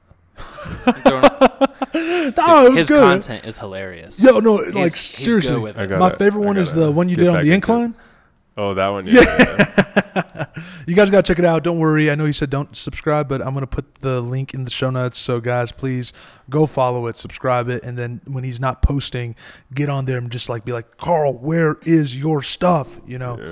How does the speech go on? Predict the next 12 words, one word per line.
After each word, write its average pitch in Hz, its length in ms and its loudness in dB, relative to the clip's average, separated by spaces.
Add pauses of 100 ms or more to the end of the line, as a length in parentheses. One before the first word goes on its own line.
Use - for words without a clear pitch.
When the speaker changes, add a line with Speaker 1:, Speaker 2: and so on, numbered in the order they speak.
(160)
Speaker 3:
that's 87 120 -10
Speaker 2:
Just - 140 -12
get 78 100 -4
Speaker 3:
my - 60 -2
Speaker 2:
on 135 100 -2
'em, - 60 -8
Speaker 3:
biggest 85 300 -6
Speaker 2:
so. - 20 -16
Speaker 3:
problem, 85 380 -4
not 85 180 -8
posting. 90 520 -12 (260)
Speaker 2:
<laughs> - 60 -4